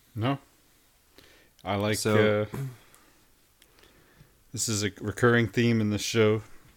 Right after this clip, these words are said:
Speaker 1: T-, t-, until
Speaker 2: Yeah.
Speaker 1: I fi-, I finally read it. You finally, you sent it to me, and I finally read the, uh, I forgot the name of it now.
Speaker 2: Uh, That Hideous Strength?
Speaker 1: Yeah.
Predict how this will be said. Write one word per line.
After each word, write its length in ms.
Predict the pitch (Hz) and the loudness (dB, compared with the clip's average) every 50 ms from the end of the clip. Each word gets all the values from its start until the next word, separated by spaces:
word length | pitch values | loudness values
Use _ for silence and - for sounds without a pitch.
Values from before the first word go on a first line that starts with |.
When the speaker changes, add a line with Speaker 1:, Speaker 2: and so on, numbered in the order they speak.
| _ - | _ -16
Speaker 1:
T-, 120 | - - 90 95 | -14 -14 -12 -6
t-, 120 | - 131 | -6 -4
until 300 | - 127 113 - 113 120 | -2 0 0 2 4 4
Speaker 2:
Yeah. 60 | 120 113 | 6 4
Speaker 1:
I 60 | 110 | 4
fi-, 220 | - - - - | 2 2 0 0
I 20 | 107 | 0
finally 360 | - - 123 123 135 135 131 | 2 4 4 4 6 4 4
read 200 | 120 139 143 127 | 4 4 4 4
it. 180 | 104 - - _ - | 4 2 -2 _ -10
You 160 | 95 98 90 | -8 -8 -6
finally, 320 | - 101 98 98 101 104 | -4 -4 -4 -2 -4 -4
you 200 | 98 98 98 98 | -6 -6 -8 -6
sent 200 | 90 95 98 95 | -4 -4 -4 -4
it 60 | 90 | -6
to 100 | - - | -8 -8
me, 140 | 104 101 101 | -6 -6 -4
and 140 | 98 95 90 | -6 -6 -6
I 60 | 87 | -8
finally 380 | 85 - - 95 92 90 90 90 | -10 -8 -6 -6 -4 -4 -4 -4
read 300 | 87 90 90 87 87 - | -6 -6 -6 -8 -8 -10
the, 580 | - 90 90 87 85 87 87 87 85 85 85 85 - _ _ _ _ _ _ - - - _ _ _ _ _ _ _ _ _ _ _ _ _ _ _ _ _ _ _ _ _ _ _ _ _ _ _ _ _ 679 _ _ _ _ _ _ _ _ _ _ _ _ _ _ _ _ _ _ _ _ _ _ _ - | -10 -10 -8 -8 -8 -8 -10 -8 -8 -10 -10 -12 -16 _ _ _ _ _ _ -20 -20 -20 _ _ _ _ _ _ _ _ _ _ _ _ _ _ _ _ _ _ _ _ _ _ _ _ _ _ _ _ _ _ _ _ _ _ _ _ _ _ _ _ _ _ _ _ _ _ _ _ _ _ _ _ _ -18
uh, 80 | 120 | -16
I 60 | 104 85 | -16 -14
forgot 220 | - - - - | -12 -12 -12 -12
the 60 | 76 | -12
name 220 | 78 82 82 80 78 | -12 -10 -10 -10 -10
of 140 | 78 78 | -10 -12
it 40 | - | -12
now. 180 | 78 82 82 - - _ - - - - - - - - - - | -10 -12 -12 -14 -16 _ -20 -20 -20 -20 -20 -20 -20 -20 -16 -6
Speaker 2:
Uh, 300 | - 123 120 110 104 104 | -2 2 4 4 4 2
That 280 | 101 - 113 107 110 104 | 2 0 -2 -2 -2 -4
Hideous 340 | 107 113 123 123 117 104 - | -6 -4 -2 -2 0 0 -2
Strength? 520 | - - 127 131 160 170 - - - - | -2 0 0 -2 -2 -4 -8 -14 -16 -10
Speaker 1:
Yeah. 340 | - 98 90 80 71 69 | -6 -4 -4 -2 -4 -6